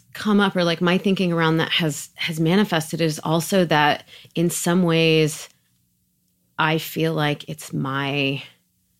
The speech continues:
it's more my obligation. Like, I need to go march, right? Because it's safer for me to do that. Like, I can go hold signs and go stand in the streets and yell and feel relatively safe that violence is not gonna be committed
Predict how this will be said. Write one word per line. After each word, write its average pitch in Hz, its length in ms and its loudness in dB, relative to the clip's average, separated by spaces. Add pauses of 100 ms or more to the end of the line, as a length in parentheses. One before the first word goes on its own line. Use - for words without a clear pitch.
(220)
it's - 180 -8
more 165 160 0
my 143 540 -2
obligation. 156 840 -4
Like, 190 240 0
I 226 140 4
need 202 140 4
to 165 100 -2
go 139 120 -2
march, - 500 -6
right? 202 360 2
Because 175 760 0 (340)
it's - 100 -2
safer 247 380 0
for 185 180 -2
me 185 140 2
to 214 80 2
do 285 200 2
that. 131 280 -2
Like, 165 260 2
I 185 140 2
can 202 180 4
go 175 440 4
hold 170 280 -2
signs 160 340 2
and 160 160 2
go 160 440 2 (380)
stand 156 760 0
in 165 120 2
the 175 60 2
streets 156 540 -2
and 165 180 0
yell 147 340 2
and 160 240 2
feel 147 560 2 (320)
relatively 190 640 2
safe 147 440 -4
that 135 320 -2
violence 143 440 -4
is 147 80 -10
not 123 160 -6
gonna 139 160 -8
be 131 180 -6
committed 123 640 -8